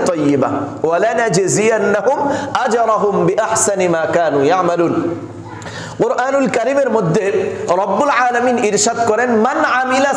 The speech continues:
সালিহাম মিন যাকারিন আও উনসা ওয়া হুয়া মুমিন।" যে ব্যক্তি নেক আমল করবে, চাই সে পুরুষ হোক অথবা নারী হোক।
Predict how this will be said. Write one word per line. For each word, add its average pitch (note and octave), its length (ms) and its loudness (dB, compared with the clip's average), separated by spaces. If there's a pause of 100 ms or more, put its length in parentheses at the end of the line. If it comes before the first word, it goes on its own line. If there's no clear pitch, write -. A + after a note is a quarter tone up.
সালিহাম A#3+ 680 0
মিন A3 280 2
যাকারিন B3 520 0
আও G3+ 200 0
উনসা G#3+ 680 0
ওয়া F#3 120 2
হুয়া F#3+ 260 2
মুমিন।" F#3 760 -2 (720)
যে A#3+ 180 2
ব্যক্তি C4+ 380 0
নেক A#3 320 2
আমল A#3+ 340 0
করবে, D#3+ 380 2 (460)
চাই B3+ 320 0
সে B3+ 200 2
পুরুষ A#3 480 0
হোক B3+ 440 0 (220)
অথবা G#3 800 0
নারী G3 360 2
হোক। D3+ 160 0